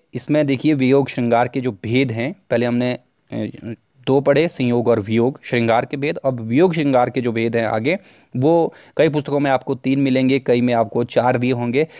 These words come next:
तो mainly यहाँ पर जो गोविंद पांडे and सरस्वती पांडे की पुस्तक में मेंशन थे, वही मैंने आपके बीच में रख दिए हैं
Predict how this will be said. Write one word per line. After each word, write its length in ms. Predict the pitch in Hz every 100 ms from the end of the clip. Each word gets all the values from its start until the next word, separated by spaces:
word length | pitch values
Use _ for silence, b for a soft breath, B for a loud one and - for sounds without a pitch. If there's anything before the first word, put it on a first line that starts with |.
| B -
तो 60 | 127
mainly 420 | 143 156 160 160
यहाँ 280 | 131 123 143
पर 220 | 131 101
जो 160 | 101 113
गोविंद 320 | 123 135 143
पांडे 280 | 127 131 143
and 100 | 127
सरस्वती 320 | 120 - 120
पांडे 260 | 120 123
की 100 | 123
पुस्तक 280 | 117 117 123
में 140 | 113 110
मेंशन 320 | 113 110 131
थे, 80 | 135
वही 220 | 123 117
मैंने 140 | 117
आपके 200 | 113 104
बीच 200 | 113 110
में 100 | 123
रख 80 | 120
दिए 180 | 131 143
हैं 160 | 170